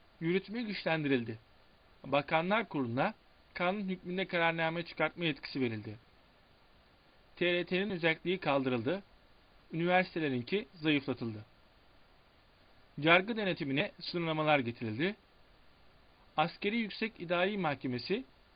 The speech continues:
ve Devlet Güvenlik Mahkemesi kurulmuştur. Bin dokuz yüz seksen iki Anayasası. On iki Eylül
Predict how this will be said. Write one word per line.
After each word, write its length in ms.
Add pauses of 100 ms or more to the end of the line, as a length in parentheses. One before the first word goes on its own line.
ve 200 (180)
Devlet 460
Güvenlik 420
Mahkemesi 520
kurulmuştur. 640 (2000)
Bin 200
dokuz 220
yüz 80
seksen 360
iki 200
Anayasası. 440 (1000)
On 120
iki 220
Eylül 320